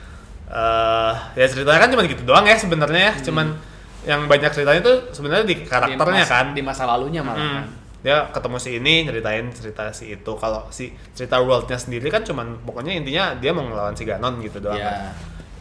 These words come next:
Speaker 1: Ya jadinya gitu, tapi kalau yang benar-benar apa, story driven gitu kayaknya su-,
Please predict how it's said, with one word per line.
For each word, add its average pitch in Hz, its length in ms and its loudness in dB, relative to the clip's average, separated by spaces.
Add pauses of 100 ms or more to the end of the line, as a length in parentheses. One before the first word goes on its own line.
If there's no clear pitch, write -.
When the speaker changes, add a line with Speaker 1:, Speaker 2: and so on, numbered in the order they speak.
(280)
Speaker 1:
Ya 123 160 0
jadinya 113 380 0
gitu, 156 240 0
tapi 156 160 0
kalau 196 160 6
yang 143 160 4
benar-benar 127 480 0
apa, 127 100 0
story 127 400 -2
driven 123 640 -4
gitu 123 200 -6
kayaknya 131 280 -6
su-, 143 160 -12